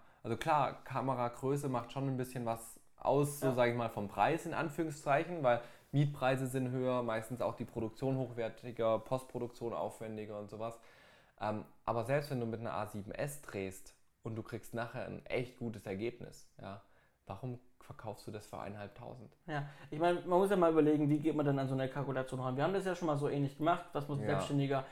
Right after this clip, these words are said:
Speaker 2: für Einnahmen
Speaker 1: Ja.
Speaker 2: haben, damit er leben kann. Wenn man jetzt mal überlegt, was haben wir für Faktoren,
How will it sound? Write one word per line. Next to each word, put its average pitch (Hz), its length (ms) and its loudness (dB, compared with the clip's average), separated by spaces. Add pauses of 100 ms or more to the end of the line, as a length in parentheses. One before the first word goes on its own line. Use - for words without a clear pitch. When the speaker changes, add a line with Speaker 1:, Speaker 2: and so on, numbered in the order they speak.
(160)
Speaker 2:
für - 120 -12
Einnahmen 160 300 2
Speaker 1:
Ja. 143 60 2
Speaker 2:
haben, 147 240 4
damit 131 220 0
er 123 60 0
leben 120 280 -4
kann. 123 160 -8 (320)
Wenn 160 80 0
man 185 80 4
jetzt 180 80 -2
mal 151 80 0
überlegt, 160 340 4
was 143 140 0
haben 147 180 2
wir 147 80 4
für 139 140 -4
Faktoren, 165 500 0